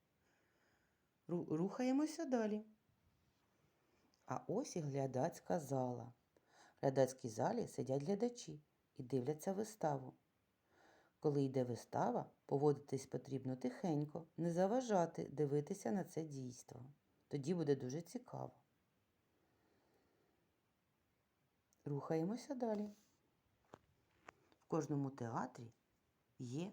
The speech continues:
буфет. Під час антракту, це така перерва між виставою,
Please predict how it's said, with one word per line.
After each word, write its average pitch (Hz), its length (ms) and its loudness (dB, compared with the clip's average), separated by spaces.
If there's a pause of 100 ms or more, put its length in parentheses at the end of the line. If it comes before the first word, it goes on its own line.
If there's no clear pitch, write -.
буфет. - 640 -12 (920)
Під 151 220 -6
час 135 280 0
антракту, - 640 -4 (320)
це 143 80 -6
така 151 260 0
перерва 170 640 0 (120)
між 135 160 -2
виставою, 113 680 -6